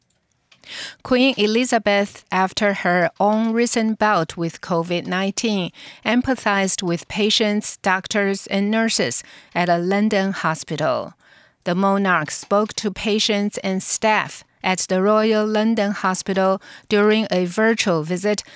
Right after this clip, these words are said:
that marked the official dedication of the Queen Elizabeth Unit. It's a one hundred and fifty-five bed critical care facility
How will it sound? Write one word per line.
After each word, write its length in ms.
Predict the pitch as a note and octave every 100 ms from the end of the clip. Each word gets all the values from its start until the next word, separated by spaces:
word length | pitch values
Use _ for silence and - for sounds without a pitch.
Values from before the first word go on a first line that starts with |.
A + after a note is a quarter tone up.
| - -
that 240 | A3+ -
marked 460 | A3 G#3+ A3 - -
the 140 | G#3+
official 580 | F#3+ F#3+ - C#4 A3+ F3+
dedication 840 | D#3+ D#3+ - - F#3+ - G#3 G#3+
of 220 | - E3+ -
the 120 | E3+
Queen 460 | - - G#3 A3 -
Elizabeth 800 | F3 F3+ F#3 F#3 E3+ E3 E3 E3+
Unit. 640 | E3 E3 D3 C2 - - _ _ _ _ _ _ - - - -
It's 280 | F#3+ F3 - F#3
a 220 | F#3+ F#3
one 280 | F#3+ G#3 A3+
hundred 300 | G#3+ G#3 G#3+
and 240 | F#3+ F3 F3
fifty-five 960 | - A#3+ - B3 A#3 - G3 F#3+ G3 -
bed 320 | F3+ F3+ -
critical 480 | - B3 A#3 G#3+ G3
care 320 | - G3+ G3+
facility 800 | - F#3+ - G#3 G3+ F#3+ C3+